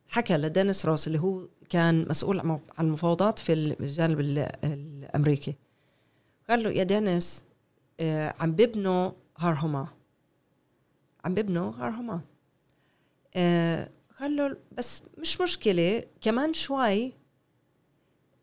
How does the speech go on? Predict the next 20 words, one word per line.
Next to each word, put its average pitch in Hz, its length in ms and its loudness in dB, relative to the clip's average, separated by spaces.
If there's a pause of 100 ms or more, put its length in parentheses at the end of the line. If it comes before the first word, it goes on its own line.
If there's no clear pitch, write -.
رح 202 220 0
نكمل 214 640 0
المفاوضات، 160 760 -2 (140)
رح 202 200 -10
نخ-، 175 180 -6 (140)
رح 180 220 -8
ن-، 175 200 -4 (260)
رح 165 180 -6
ن-، 165 280 -2
آه، 156 420 -6
رح 175 140 -6
يصير 233 300 2
في 196 320 0
اتفاقية - 460 -4
سلام. 151 520 0 (800)
و، 311 600 -4 (640)
يعني، 320 320 -8 (200)
فكرش - 400 -2
في 247 80 -2
الموضوع." 165 420 -2